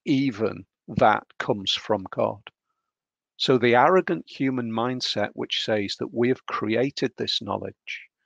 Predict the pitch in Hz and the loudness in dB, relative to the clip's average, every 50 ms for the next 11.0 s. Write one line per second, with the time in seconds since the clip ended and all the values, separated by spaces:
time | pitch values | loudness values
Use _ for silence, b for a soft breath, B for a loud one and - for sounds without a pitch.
0 | _ _ _ _ _ - 139 139 139 - 147 143 135 120 - - - - 120 123 | _ _ _ _ _ 2 4 4 4 4 4 2 0 0 -2 -2 -2 0 2 2
1 | 123 117 110 - - - - - - 131 131 127 123 110 95 98 - - - - | 2 0 -2 -4 -8 -12 -12 -6 0 2 2 2 2 2 0 -2 -4 -6 -8 -10
2 | - 104 - - 117 107 104 - - - - - - - 135 131 131 120 107 92 | -10 -10 -8 -6 -6 -6 -4 -6 -8 -8 -8 -10 -2 0 0 0 0 0 -2 -4
3 | 82 90 - _ _ _ _ _ _ _ _ _ _ _ - - - - - 143 | -4 -6 -10 _ _ _ _ _ _ _ _ _ _ _ -4 -2 -2 0 2 4
4 | 135 127 117 127 117 - - - - 123 120 117 - 113 - - 123 123 123 - | 4 4 2 0 0 -2 -2 -4 -2 -2 -2 -2 -4 -6 2 4 6 6 6 4
5 | 107 101 98 98 98 - - - 117 113 - - - 120 113 117 120 131 131 - | 0 -4 -4 -6 -8 -8 -6 -4 -4 -4 -4 -6 -8 -6 -6 -4 -2 -2 -2 -4
6 | - - 113 - - 131 117 107 _ - - - - - - - - 101 92 87 | -6 -8 -8 -4 -4 -4 -4 -4 _ -4 -6 -6 -6 -6 -8 -8 -6 -6 -6 -6
7 | - - - - _ _ _ _ _ _ _ _ _ _ _ - - - - - | -8 -10 -10 -12 _ _ _ _ _ _ _ _ _ _ _ -10 -8 -4 -2 0
8 | 143 139 - - - - - - - - 143 156 165 - - - 127 - - 80 | 2 0 0 -2 -4 -8 -8 -8 -4 -2 -2 -2 -2 -2 -4 -4 -4 -2 -2 -2
9 | 78 - - _ _ - - - - 131 135 156 170 165 165 156 147 127 - - | -2 -4 -6 _ _ -4 -2 0 2 2 2 2 2 0 0 0 2 0 0 -2
10 | - - 135 120 113 - - 110 - 123 120 135 131 - - - 113 101 - | -2 0 0 0 0 -2 -8 -4 0 0 0 0 -2 -4 -4 -6 -6 -6 -8